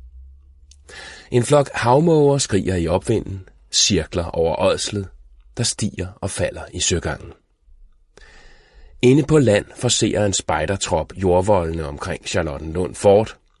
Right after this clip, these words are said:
i gåsegang ned over de græsbevoksede skråninger. Lemminger på rad og række, ind og ud mellem buskene. Nu og da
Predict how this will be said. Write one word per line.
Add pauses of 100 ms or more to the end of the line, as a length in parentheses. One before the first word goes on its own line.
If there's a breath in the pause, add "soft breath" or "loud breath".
(320 loud breath)
i
gåsegang (140)
ned
over
de
græsbevoksede
skråninger. (2250 soft breath)
Lemminger (140)
på
rad
og
række, (420 soft breath)
ind
og
ud
mellem
buskene. (1300 soft breath)
Nu
og
da